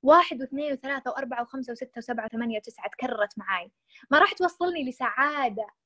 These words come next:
طويلة؟ مية بالمية نعم. هنا أنا قاعدة أكتسبه كسلوك، قاعد يدخل حياتي كسلوك، كنمط حياة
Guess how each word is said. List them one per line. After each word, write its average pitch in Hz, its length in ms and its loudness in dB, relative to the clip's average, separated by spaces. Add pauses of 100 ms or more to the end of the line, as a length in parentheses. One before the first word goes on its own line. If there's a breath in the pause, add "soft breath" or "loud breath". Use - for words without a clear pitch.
طويلة؟ 233 460 -2 (500)
مية 262 300 2
بالمية 226 400 0
نعم. 208 300 -8 (300 soft breath)
هنا 269 140 8
أنا 294 120 4
قاعدة 262 280 2
أكتسبه 277 480 2
كسلوك، 226 580 -2
قاعد 214 160 0
يدخل 240 280 -4
حياتي 247 420 2
كسلوك، 220 500 -4
كنمط 226 300 2
حياة 190 360 -2